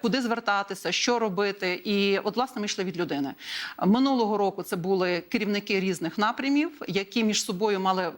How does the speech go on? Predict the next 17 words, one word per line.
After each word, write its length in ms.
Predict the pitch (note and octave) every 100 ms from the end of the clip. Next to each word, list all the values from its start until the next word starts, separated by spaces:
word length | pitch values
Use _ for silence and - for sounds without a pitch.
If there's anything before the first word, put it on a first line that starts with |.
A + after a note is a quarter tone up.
| -
так, 160 | -
знаєте, 280 | G3 F#3+ -
підхід 320 | - - G3
міжсекторальності, 920 | G#3 A3 - - F#3+ F3 F3 F#3 C4+
зрозуміти, 520 | G3+ G3 F#3 G#3+ G#3
що 220 | - - G#3
працює, 640 | F#3+ F#3+ G#3+ B3 B3+ C4+ - - - -
а, 180 | F#3 F3
куди 260 | A#3 A3
звертатися 560 | G3 G3+ G#3 A#3+ B3 -
і 80 | G#3+
як 200 | G#3+ A3
між 160 | G3+
собою 260 | - F3 G#3+
побудувати 460 | G3+ D#3+ F3 F#3+ G3
систему 380 | F3 - F3
координації. 720 | E3 E3+ E3 E3 D3 - -